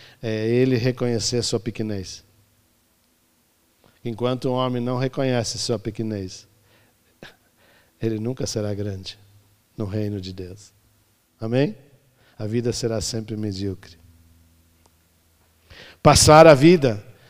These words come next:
no modo de viver e de agir.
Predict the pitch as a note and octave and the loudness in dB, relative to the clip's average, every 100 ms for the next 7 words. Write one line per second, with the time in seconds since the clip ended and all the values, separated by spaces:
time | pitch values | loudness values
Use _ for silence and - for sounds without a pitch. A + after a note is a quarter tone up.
0 | - - C#3+ F3 F3+ E3+ G#3 G#3 D#3+ D#3+ | -20 -8 2 4 8 10 10 8 4 6
1 | D#3 C3 E3 G3 G3+ F3 F#3 C#3 D3+ G3+ | 4 8 10 10 8 6 6 6 6 6
2 | C3 - - | 4 0 -20